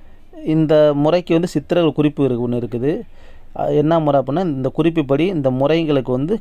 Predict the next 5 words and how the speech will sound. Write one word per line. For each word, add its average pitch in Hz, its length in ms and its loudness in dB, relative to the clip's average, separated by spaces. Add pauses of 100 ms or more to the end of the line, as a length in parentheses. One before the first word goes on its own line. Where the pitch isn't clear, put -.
கர்மாக்கள் 160 600 2
இருக்குன்னு 143 400 0 (520)
குறிப்பு 147 340 0
இருக்குது. 123 280 -2
சரிங்களா? 127 340 0